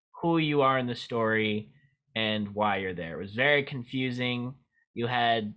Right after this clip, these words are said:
this Merlin sort of figure who was with you and who was your guide,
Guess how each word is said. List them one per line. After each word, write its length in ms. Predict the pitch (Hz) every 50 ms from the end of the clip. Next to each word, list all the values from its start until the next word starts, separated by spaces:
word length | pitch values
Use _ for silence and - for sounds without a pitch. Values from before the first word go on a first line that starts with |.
| _ _ -
this 460 | 110 117 117 117 - - - - - _ -
Merlin 540 | 120 123 135 143 147 143 139 139 135 135 131
sort 280 | 127 - 147 135 131 131
of 100 | 127 127
figure 480 | - 135 127 123 110 123 120 120 120 117
who 500 | 123 120 113 110 107 104 101 101 107 - _ _ _ _ _ _ -
was 180 | 107 110 110 117
with 300 | 123 131 131 131 135 -
you 300 | 127 123 123 123 120 120
and 100 | 117 117
who 80 | 123 117
was 180 | 117 110 104
your 120 | 107 101 95
guide, 720 | 113 117 113 117 113 113 113 113 113 113 113 107 120 -